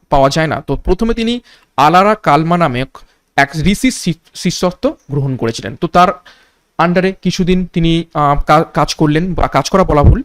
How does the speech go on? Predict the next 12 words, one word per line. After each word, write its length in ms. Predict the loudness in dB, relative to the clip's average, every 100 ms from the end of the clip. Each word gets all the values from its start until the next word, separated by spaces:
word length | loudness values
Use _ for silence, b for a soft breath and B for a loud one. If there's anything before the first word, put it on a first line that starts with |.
| -6
তিনি 200 | -4 -2
বিভিন্ন 320 | 2 2 2
ধ্যান 300 | -2 -4 -4
ট্যান 200 | 0 -2
করলেন 320 | 0 0 0 -4 -2
আলারা 220 | 0 0
কামার, 280 | -2 -4 -4 _ _ _ -8
আহ, 400 | -4 -2 -4 -8
শিষ্যত্বের 500 | -4 -2 -2 -2 -4
under-এ। 420 | -2 -4 -4 -8 _ _ b -2
তারপরে 380 | 0 2 2 0
তিনি 260 | 0 -4